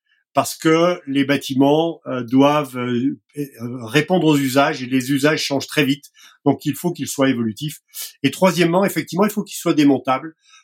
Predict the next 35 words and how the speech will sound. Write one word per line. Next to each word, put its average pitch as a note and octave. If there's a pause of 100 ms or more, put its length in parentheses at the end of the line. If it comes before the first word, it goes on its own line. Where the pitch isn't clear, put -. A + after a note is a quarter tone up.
pour C#3+
que D#3
demain, C#3+
on E3
laisse C#3+
pas D#3+
de -
traces. C3
Quand B2+
on C3
a B2
construit D3
un D3
bâtiment, C3+
on C#3
doit C3+
être C#3+
capable D3+ (360)
de, C3+
de C3
le C3+
démonter D3
pour -
que C3 (380)
le B2+
terrain C#3
puisse -
retourner C3+
à C3
la B2
nature C3
si -
on A#2
le A2+
souhaite, D#3